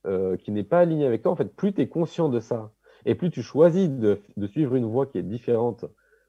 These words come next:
de celle que ton âme te souffle, hein, parce que finalement, dans, dans, dans l'alignement, euh, c'est, euh, pour moi, c'est,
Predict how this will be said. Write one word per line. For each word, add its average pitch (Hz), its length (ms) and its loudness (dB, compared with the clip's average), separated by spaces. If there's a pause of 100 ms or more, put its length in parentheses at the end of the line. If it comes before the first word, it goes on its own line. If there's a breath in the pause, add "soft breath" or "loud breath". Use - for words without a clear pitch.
(100)
de 90 100 -6
celle 113 220 -4
que - 80 -6
ton 82 280 -8
âme 123 200 -4
te 107 100 -10
souffle, 196 280 -4
hein, 113 60 -2
parce 95 140 -14
que 87 300 -6
finalement, 95 400 -8
dans, - 220 -12
dans, 82 220 -12
dans 85 160 -12
l'alignement, 90 760 -4
euh, 85 60 -10 (420 soft breath)
c'est, 85 220 -6
euh, 76 180 -4
pour 85 160 -8
moi, 98 100 -2
c'est, - 180 -12